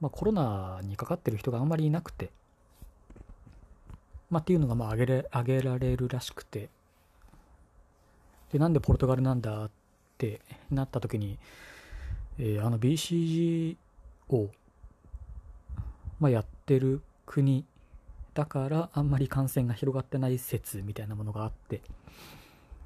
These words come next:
えー、まあ、日本でもね、やっていたじゃないですか。さっきも、さっきそれ知ったんですけど、さ-、やってたんですね。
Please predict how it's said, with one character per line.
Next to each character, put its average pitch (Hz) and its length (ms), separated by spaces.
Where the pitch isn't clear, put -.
え 117 480
ー、 - 20
ま 143 100
あ、 - 20
日 127 100
本 147 160
で 107 60
も 95 120
ね、 127 140
や 120 100
っ - 40
て 143 180
い 156 100
た 165 120
じ 147 80
ゃ 110 60
な 104 100
い 107 60
で 107 140
す - 80
か。 - 180
さ - 140
っ - 100
き 147 80
も、 110 180
さ - 140
っ - 20
き - 60
そ - 100
れ 117 80
知 - 120
っ - 20
た 139 120
ん 123 40
で 107 80
す - 80
け 110 60
ど、 101 40
さ-、 151 220
や 143 140
っ - 20
て - 180
た - 240
ん 208 100
で 110 80
す - 100
ね。 104 200